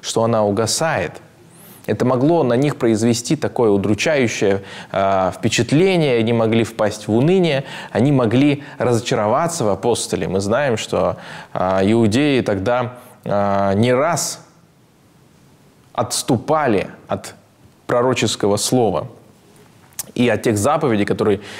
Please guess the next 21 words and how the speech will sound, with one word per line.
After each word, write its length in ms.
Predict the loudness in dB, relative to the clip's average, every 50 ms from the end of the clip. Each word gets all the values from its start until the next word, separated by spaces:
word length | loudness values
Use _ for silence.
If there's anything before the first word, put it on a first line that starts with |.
| -16 -16 -16 -8 -4
э, 500 | -2 0 0 2 2 2 2 2 2 0 0
от 60 | 0
тех 160 | -2 -2 -2
постановлений, 840 | -2 -2 0 0 0 2 2 4 4 4 2 2 2 2 2 0
которые 420 | 0 0 -2 0 2 2 4 4 4
нес 220 | 2 2 0 -2
пророк. 560 | -2 -2 0 0 2 2 2 0 -2 -4 -12 -20 -20 -20 -20 -20 -20 _ _ _ -20 -20 -20 -20 -18 -16 -16 -16 -16 -18 -20 -20 -20 -20 -20 -20 -20 -20 -20 -20 -20 -20 -20 -12 -4
Итак, 340 | -2 0 0 0 -2 -2 -2
покрывало 680 | -2 -2 0 0 2 2 2 2 2 2 2 2 2 0 0 -2 -2 -4 -6 -8 -8 -10 -14 -16 -20 -20 -20 -20 -20 -20 -14 -4 0
было 300 | 2 4 4 4 4 2
на 160 | 2 2 2
лице 400 | 2 2 0 0 0 0 0 2
Моисея, 840 | 2 2 2 2 2 0 0 0 2 2 2 2 2 0 -2 -4 -8 -12 -18 -20 -20 -20 -6 0
но 280 | 2 4 4 4 4 2
в 120 | 2 2
Новом 360 | 2 2 2 2 2 2 2
Завете, 760 | 2 2 2 2 2 2 2 2 0 0 -2 -2 -4 -4 -6 -12 -18 -20 -20 -20 -20 -20 -20 -20 -18 -18 -8 -2
в 400 | -2 0 2 2 2 0 0 0 -2
Завете, 720 | -2 0 2 2 0 2 2 2 2 2 2 0 -2 -2
когда 600 | 0 0 -2 0 0 0 2 2 0 0 0 -2
слава 720 | -2 -2 0 0 2 2 2 2 2 0 0 0 -2 -6